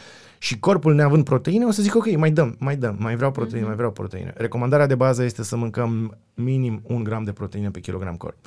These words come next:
Speaker 1: Uh, a doua cauză pentru care ți-e foame este faptul că nu mănânci suficiente grăsimi. Grăsimea încetinește digestia, încetinește absorpția și îți dă o senzație de sațietate.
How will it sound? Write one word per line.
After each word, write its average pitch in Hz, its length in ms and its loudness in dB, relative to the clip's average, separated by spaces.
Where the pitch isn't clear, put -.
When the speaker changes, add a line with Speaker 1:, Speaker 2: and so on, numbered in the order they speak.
Speaker 1:
Uh, 107 220 -2
a - 80 -4
doua 131 160 6
cauză 120 280 2
pentru 104 180 0
care 104 180 0
ți-e 101 120 -4
foame 113 300 0
este 107 380 -4
faptul 101 280 -4
că 110 100 -4
nu 110 80 -6
mănânci 117 200 -4
suficiente 139 380 -4
grăsimi. 156 400 -6
Grăsimea 113 640 -2
încetinește 117 640 -6
digestia, 139 800 -2
încetinește 107 540 -4
absorpția 123 560 0
și 117 100 -6
îți 107 140 -6
dă 113 80 -2
o 117 80 2
senzație 107 400 -6
de 101 80 -4
sațietate. 95 560 -10